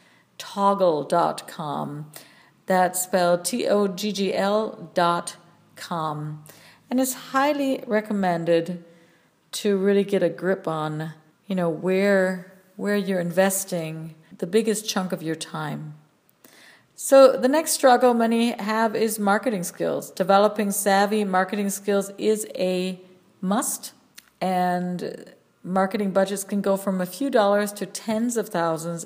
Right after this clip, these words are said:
The brilliant thing is, with the internet, that you can now release a song in New York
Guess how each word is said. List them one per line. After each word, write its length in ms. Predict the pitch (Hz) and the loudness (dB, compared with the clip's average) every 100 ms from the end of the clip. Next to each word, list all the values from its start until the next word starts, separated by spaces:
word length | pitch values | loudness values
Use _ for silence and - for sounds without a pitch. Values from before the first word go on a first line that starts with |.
| - | -6
The 140 | 190 | -4
brilliant 720 | 190 208 254 339 339 302 285 | -4 2 2 4 2 -2 -2
thing 280 | 247 233 214 | -2 0 -2
is, 540 | 214 214 170 143 - - _ - - _ | -2 0 0 -2 -10 -14 _ -20 -20 _
with 140 | - 214 | -4 0
the 120 | 214 | 0
internet, 500 | 214 208 185 160 - | 0 -2 -4 -4 -4
that 120 | 175 | -4
you 120 | 196 | -4
can 160 | 196 202 | -4 -2
now 200 | 196 202 | 0 0
release 340 | 214 214 214 | 2 0 -2
a 40 | 233 | -4
song 280 | - 196 202 | -2 0 0
in 80 | |
New 100 | 196 | -2
York 400 | 180 160 175 - | 0 0 -2 -6